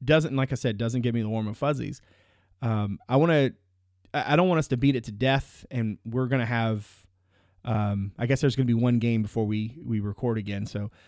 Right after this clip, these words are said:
I, I don't, I'm not particularly interested in, you know, breaking down Miami. I can tell you if they lose that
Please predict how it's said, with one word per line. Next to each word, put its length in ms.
I, 180
I 80
don't, 300
I'm 100
not 160
particularly 380
interested 320
in, 220
you 120
know, 100
breaking 280
down 200
Miami. 540
I 100
can 100
tell 120
you 140
if 80
they 140
lose 420
that 160